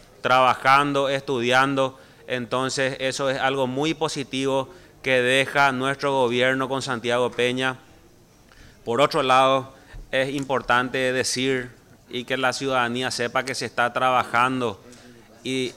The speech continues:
eh, se está invirtiendo. Hemos conseguido nosotros con el gobierno, eh, que el, la, la empresa, esta empresa brasileña venga otra vez a Paraguay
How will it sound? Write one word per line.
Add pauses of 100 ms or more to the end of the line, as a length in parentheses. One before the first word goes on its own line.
eh,
se
está
invirtiendo. (320)
Hemos
conseguido
nosotros
con
el
gobierno, (720)
eh,
que
el, (180)
la,
la
empresa, (520)
esta
empresa
brasileña
venga
otra
vez
a
Paraguay